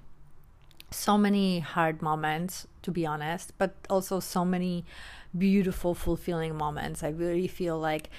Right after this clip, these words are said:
even though sometimes I feel like I'm lost, on the other hand, I feel like I'm right on track. Uh, so that is really interesting. But in all this process, the w-,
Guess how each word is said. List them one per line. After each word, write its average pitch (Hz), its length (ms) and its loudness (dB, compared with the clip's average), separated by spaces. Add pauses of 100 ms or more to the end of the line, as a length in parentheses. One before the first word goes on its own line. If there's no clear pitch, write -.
(160)
even 196 280 6
though 175 240 4
sometimes 175 420 0
I 160 60 2
feel 165 180 0
like 160 160 0
I'm 160 160 -2
lost, 170 600 4 (680)
on 202 100 8
the 208 140 4
other 190 220 8
hand, 180 460 2
I 185 100 0
feel 185 180 -2
like 175 240 2
I'm 175 380 2
right 180 440 6
on 175 140 -4
track. - 480 -4 (760)
Uh, 196 460 4
so 190 540 4
that 190 200 4
is 180 140 2
really 170 220 0
interesting. 165 520 -2
But 170 400 2 (300)
in 208 200 4 (100)
all 233 220 6
this 262 160 -2
process, - 800 2 (180)
the 185 140 2
w-, 196 300 4